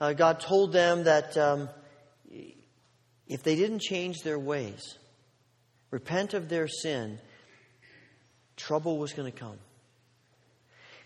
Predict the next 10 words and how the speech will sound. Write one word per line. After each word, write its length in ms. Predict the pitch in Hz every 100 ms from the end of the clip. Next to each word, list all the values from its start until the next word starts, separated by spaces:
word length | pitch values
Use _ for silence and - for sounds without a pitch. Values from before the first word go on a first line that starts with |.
| -
And 100 | 160
eventually, 760 | 160 160 240 247 247 165 160 160
trouble 400 | - 175 165 156
came 500 | - 196 151 160 156
in 420 | 151 147 143 135 - _
the 80 | 147
year 200 | 156 151
six 300 | - 190 -
oh 120 | 165
five, 560 | - 170 139 123 147